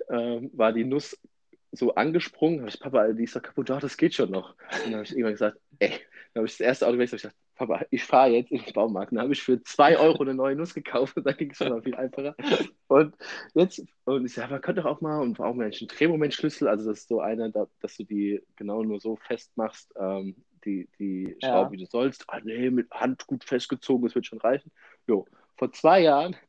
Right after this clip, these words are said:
Speaker 1: <laughs> angefangen. Vor zwei Jahren haben wir jetzt so ein, äh, wir haben ja auch einen Kompressor da stehen. Für Luftdruck hat er jetzt so ein Ding gekauft, ähm, dass die, äh,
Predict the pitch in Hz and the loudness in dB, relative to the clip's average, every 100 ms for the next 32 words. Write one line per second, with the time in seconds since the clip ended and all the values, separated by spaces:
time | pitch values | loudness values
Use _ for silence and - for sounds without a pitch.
0 | - - 175 127 180 - 104 117 139 - | -18 -2 2 2 0 -4 -4 -4 -8 -16
1 | - - _ 123 135 151 143 135 135 127 | -20 -20 _ -4 0 2 0 -2 -6 -4
2 | 123 - 110 110 - 107 101 98 - - | -4 -2 -2 -2 -4 -2 -2 -2 -6 -16
3 | - - 104 127 110 110 110 - 170 139 | -20 -10 -4 0 0 0 -6 0 2 2
4 | 101 90 107 113 151 185 - 113 135 - | 0 0 0 -2 -4 -12 -4 -4 -4 -6
5 | 123 120 120 113 101 - 113 110 107 139 | -8 -6 -2 0 0 -2 -4 -4 -4 -2
6 | 139 - 135 135 _ 117 104 110 104 _ | -4 -2 -2 -2 _ -2 -2 -2 -10 _
7 | _ _ _ _ _ - - 117 110 110 | _ _ _ _ _ -6 -4 0 4 4
8 | - 101 101 | 2 0 -2